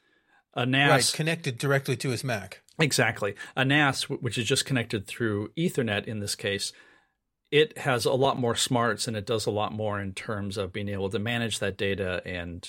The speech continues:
Speaker 1: move it between the various drives and such.
Speaker 2: I, I should mention that I also have a Synology nas. I forgot to mention that before.
Speaker 1: Hmm.
Speaker 2: Um, and I use Backblaze for online backups.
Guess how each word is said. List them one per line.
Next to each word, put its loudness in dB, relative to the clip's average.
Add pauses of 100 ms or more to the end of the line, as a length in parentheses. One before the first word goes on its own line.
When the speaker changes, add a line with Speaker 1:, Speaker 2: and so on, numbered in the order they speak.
(140)
Speaker 1:
move 4
it 2
between 0
the 2
various 0
drives -4
and -10
such. -8 (180)
Speaker 2:
I, 2
I 4
should 0
mention 0
that 2
I 2
also 2
have 0
a -6
Synology -2
nas. -4
I -6
forgot -4
to -6
mention -4
that -4
before. -2
Speaker 1:
Hmm. 2 (300)
Speaker 2:
Um, -4
and 2
I -2
use 2
Backblaze 0
for -6
online -2
backups. -6